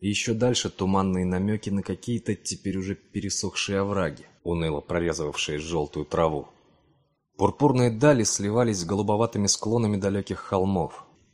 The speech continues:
а над ними, как будто невидимо поддерживаемые и висящие в лазури, высились горы со снежными вершинами, которые разрастались всё шире и смелее к северо-западу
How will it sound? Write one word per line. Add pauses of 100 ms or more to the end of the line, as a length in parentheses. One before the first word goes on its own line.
(180)
а
над
ними, (160)
как
будто
невидимо
поддерживаемые
и
висящие
в
лазури,
высились
горы (180)
со
снежными
вершинами, (260)
которые
разрастались
всё
шире
и
смелее
к
северо-западу